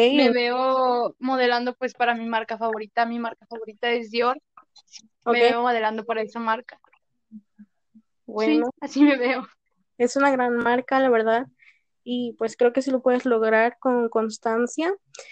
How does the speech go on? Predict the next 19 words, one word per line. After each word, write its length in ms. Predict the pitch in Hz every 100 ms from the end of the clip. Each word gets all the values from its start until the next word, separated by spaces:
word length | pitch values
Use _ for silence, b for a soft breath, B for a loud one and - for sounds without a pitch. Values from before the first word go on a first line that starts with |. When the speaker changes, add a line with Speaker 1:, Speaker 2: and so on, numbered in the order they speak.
| B 214 202
Speaker 2:
Pero, 460 | 240 240 220 220 220
bueno, 260 | 214 214 - _ _ _ _
sigamos. 640 | - 220 202 190 190 - _ _ _ _ _ _ _ _ _ b b b b b b _ _ _ _ _ _ _ _
Speaker 1:
Ok. 160 | 240 233 220 226 _ _ _ _ -
Speaker 2:
¿Cuál 380 | 294 302 349
es 280 | 359 302 294
tu 100 | 320
modelo 540 | 302 294 262 262 285 330
favorita 720 | - 254 240 254 - 269 320
de 300 | 254 247 233
este 200 | 226 247
momento? 500 | 233 208 202 208 - _ _ _ _ _ _ 254 _ _ _ _ _ _ _ _ _ _ _ _ _ _ _ _ _ _ _ _ 254 - 247 214 208 _ _ _ _ _ _ _ _ _ _ _ _ _ _ _ 320
Speaker 1:
¿Cómo? 200 | 294 294 -
Ay, 220 | 302 311
espera, 400 | 254 - 302 294
se 120 | 285
me, 240 | 285 277 -
Emily 360 | 294 311 302 262
Rata-, 480 | 226 226 208 214